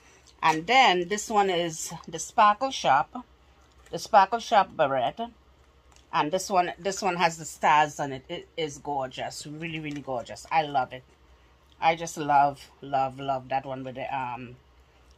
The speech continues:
with the star. Really, really pretty. Then, then I bought this with the butterflies. I bought, bought this.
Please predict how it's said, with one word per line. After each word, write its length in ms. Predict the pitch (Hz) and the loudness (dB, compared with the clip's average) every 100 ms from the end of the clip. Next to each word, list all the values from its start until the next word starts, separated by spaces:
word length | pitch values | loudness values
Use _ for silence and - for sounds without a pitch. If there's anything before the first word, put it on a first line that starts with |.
| _ | _
with 120 | 147 135 | -8 -6
the 80 | |
star. 440 | 143 - 156 131 139 | -12 -6 -4 -4 -6
Really, 340 | 156 175 165 | -6 -8 -8
really 180 | 165 156 | -8 -12
pretty. 420 | - 143 131 156 _ _ _ _ _ _ _ _ _ _ _ - - _ - - 135 | -12 -14 -14 -16 _ _ _ _ _ _ _ _ _ _ _ -20 -20 _ -20 -20 -4
Then, 600 | 170 165 170 170 165 165 - - - - - - - - - - - _ - _ _ _ _ _ _ _ _ - - | 0 2 2 2 -2 -4 -12 -20 -20 -20 -20 -20 -20 -18 -16 -16 -18 _ -20 _ _ _ _ _ _ _ _ -16 -2
then 180 | 175 180 | 0 2
I 100 | 165 | 2
bought 340 | 180 180 165 | 2 2 2
this 360 | 190 - - - - _ _ _ _ _ _ _ _ | 0 0 -10 -14 -18 _ _ _ _ _ _ _ _
with 140 | 170 | -8
the 80 | 156 | -2
butterflies. 880 | 160 160 170 214 214 247 277 - - _ _ _ _ _ _ - | 0 0 2 6 6 6 2 -12 -16 _ _ _ _ _ _ -2
I 100 | 151 | 0
bought, 280 | 143 165 - _ | 4 2 0 _
bought 460 | 160 170 170 170 190 | -6 0 0 0 -6
this. 360 | 160 - - | -6 -6 -12